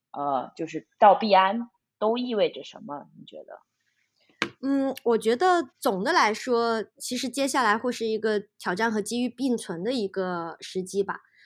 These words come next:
Speaker 2: 从我们过去的一年多的观察，你会发现其实越，有越来越多的这种，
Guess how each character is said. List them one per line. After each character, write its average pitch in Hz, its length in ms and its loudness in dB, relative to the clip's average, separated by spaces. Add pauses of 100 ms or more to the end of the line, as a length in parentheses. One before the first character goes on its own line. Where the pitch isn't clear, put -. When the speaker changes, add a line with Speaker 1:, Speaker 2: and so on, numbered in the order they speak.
(140)
Speaker 2:
从 285 220 -2
我 254 100 0
们 202 380 0
过 302 240 -2
去 269 200 -6
的 180 540 -6
一 262 120 -4
年 190 260 -2
多 233 160 0
的 220 80 -2
观 220 240 -2
察， 180 240 -6
你 175 100 -6
会 202 140 -6
发 220 180 -4
现 214 260 -6
其 240 140 -6
实 247 140 -6
越， 269 260 -4
有 190 200 0
越 240 140 -4
来 233 140 -2
越 220 160 0
多 214 180 -2
的 208 120 -2
这 202 160 0
种， 175 240 -8